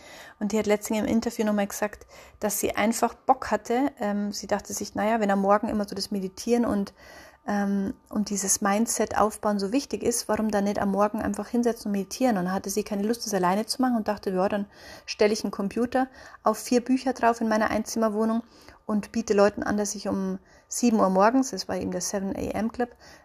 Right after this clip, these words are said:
äh, gemeinsam meditiere. Und das hat so einen, äh, Durchschlag genommen. Sie hatte einfach den Mut, das ist immer wieder bei dem Punkt, den Mut, sich zu zeigen, hatte keine Angst, da vielleicht auch,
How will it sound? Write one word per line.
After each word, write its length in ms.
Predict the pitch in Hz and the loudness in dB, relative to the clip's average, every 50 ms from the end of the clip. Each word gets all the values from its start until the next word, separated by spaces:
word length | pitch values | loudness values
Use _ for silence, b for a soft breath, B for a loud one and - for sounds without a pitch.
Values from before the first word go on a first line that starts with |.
| B B | B B
äh, 160 | 214 208 208 | -2 -2 0
gemeinsam 480 | - 214 214 208 208 208 208 190 185 | 2 2 4 4 4 4 2 0 -2
meditiere. 480 | 180 180 175 175 - - - 185 175 170 | -2 -4 -6 -8 -8 -8 -6 -6 -4 -4
Und 160 | 170 185 185 | -4 -4 -4
das 160 | 196 196 - | -4 -4 -2
hat 120 | 220 214 - | -2 -2 0
so 180 | - - 226 | 2 4 4
einen, 280 | 233 233 233 233 - - | 6 4 4 2 0 -2
äh, 260 | 214 208 208 202 202 | -2 -2 -2 -2 -2
Durchschlag 560 | 202 - 302 339 - - - 202 196 196 - | -2 0 0 0 0 0 0 0 0 -2 -2
genommen. 320 | - 202 196 208 247 302 330 - B B B B B B | -6 -4 -2 0 2 0 0 -2 B B B B B B
Sie 140 | B B 233 | B B 0
hatte 160 | 220 - - | 2 2 4
einfach 260 | - - 233 - 233 - | 4 2 2 0 -2 -2
den 180 | - 214 196 | 0 0 4
Mut, 280 | 196 220 262 302 294 - | 6 8 6 6 6 2
das 80 | 208 | -4
ist 40 | - | -2
immer 140 | 208 196 190 | -2 0 0
wieder 80 | 196 190 | 0 0
bei 120 | 196 190 | -2 -2
dem 120 | 190 190 | -2 -4
Punkt, 240 | - - 220 208 208 | -6 -6 -4 -2 0
den 100 | 202 190 | 0 2
Mut, 280 | 202 226 269 285 285 - | 4 6 4 4 4 0
sich 180 | - 214 - | -6 -6 -6
zu 160 | - - - - | -6 -10 -6 0
zeigen, 480 | - 233 226 269 294 - 339 339 330 - | 4 6 6 6 6 2 0 -4 -4 -4
hatte 180 | - 214 - 202 | -6 -4 -4 -4
keine 320 | - 214 196 190 - - | -2 -2 -2 -2 0 2
Angst, 260 | 233 269 269 - - | 2 2 2 0 -2
da 60 | 214 | -6
vielleicht 340 | - - 196 185 185 - - | -4 -2 -2 -2 0 -2 -2
auch, 220 | 190 175 - - | -4 -4 -4 -8